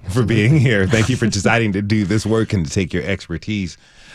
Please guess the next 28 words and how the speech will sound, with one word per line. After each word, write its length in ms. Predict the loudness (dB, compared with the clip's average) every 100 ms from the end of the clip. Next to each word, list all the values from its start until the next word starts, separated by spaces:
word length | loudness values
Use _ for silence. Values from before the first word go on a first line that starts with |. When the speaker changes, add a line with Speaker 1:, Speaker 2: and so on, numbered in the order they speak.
| -8
Speaker 1:
um, 400 | -2 0 0 -4 -4
and 200 | -4 -2
assisting 520 | -4 0 0 0 -4
us 280 | -6 -12 -10
as 240 | -6 -4
we 320 | -4 -6 -8 -12
attempt 360 | -12 -6 -6 -6
to 280 | -8 -8 -10 _ _ -8
really 240 | -6 -6 -6
truthfully 520 | -4 -4 -4 -10 -8
handle 280 | -8 -8 -10
this 160 | -12
problem. 480 | -10 -10 -10 -10 -12 -14 -20 _ _ _ _ _ _ _ _ _ _
What 140 | -2 2
do 60 |
you 80 | 2
want 160 | 2 2
people 180 | 0
to 80 | 0
take 240 | 0 0 2
away 200 | 2 0
from 160 | -2
this 120 | -6
conversation 600 | -4 -6 -4 -6 -6 -4
we've 180 | -6 -6
been 120 | -8
having 280 | -8 -10 -12
today? 340 | -18 -20 -20